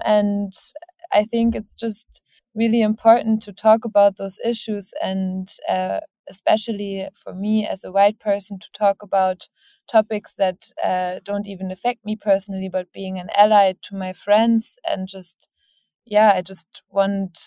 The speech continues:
um, Germany to be a nice place to live. And I feel like, um, that's something that's very important to me personally, but that's also something we can do with the festival,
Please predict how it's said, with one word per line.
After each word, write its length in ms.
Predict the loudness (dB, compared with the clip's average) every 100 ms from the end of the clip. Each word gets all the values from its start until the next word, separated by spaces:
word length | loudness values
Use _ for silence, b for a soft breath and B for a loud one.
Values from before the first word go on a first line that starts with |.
| -4
um, 800 | 0 0 2 0 -2 -6 -12 -14 -20 _ _ _
Germany 380 | 0 4 4 0
to 160 | -4
be 260 | -6 -4 0
a 80 | 0
nice 280 | 0 -2 -2
place 400 | 0 0 0 -10
to 60 |
live. 300 | -2 -2 -2 -8
And 100 | -10
I 80 |
feel 340 | -10 -10 -8 -4
like, 460 | -4 -4 -10 -20 _ -6
um, 500 | -6 -6 -10 -14 -16 _ _ _ _ _ _ _
that's 260 | -4 -4 -4
something 400 | -6 -4 -6 -6
that's 240 | -6 -10
very 280 | -8 -6 -6
important 400 | -10 -10 -10 -10
to 100 | -10
me 100 | -12
personally, 640 | -2 0 0 -2 0 0
but 180 | 0 -2
that's 220 | -4 -6
also 240 | -6 -6 -6
something 440 | -6 -6 -6 -8
we 100 | -8
can 180 | -8 -8
do 160 | -4 -4
with 180 | -6 -10
the 80 |
festival, 760 | -4 -2 -2 -6 -10 -8 -8 -10